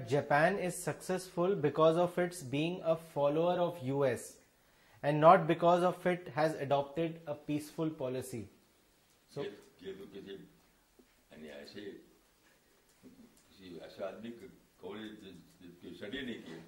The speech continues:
Speaker 2: فالوورز ہونے سے کیا ہوا؟ فالوور تو بہت سے لوگ،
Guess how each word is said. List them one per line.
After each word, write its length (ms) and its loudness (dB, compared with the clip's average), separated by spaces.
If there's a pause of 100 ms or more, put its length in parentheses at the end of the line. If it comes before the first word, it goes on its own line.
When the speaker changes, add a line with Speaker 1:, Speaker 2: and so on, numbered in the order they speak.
(400)
Speaker 2:
فالوورز 460 -2
ہونے 300 -10
سے 120 -14
کیا 80 -10
ہوا؟ 220 -10 (300)
فالوور 320 -8
تو 220 -12 (600)
بہت 200 -4
سے 120 -12
لوگ، 440 -10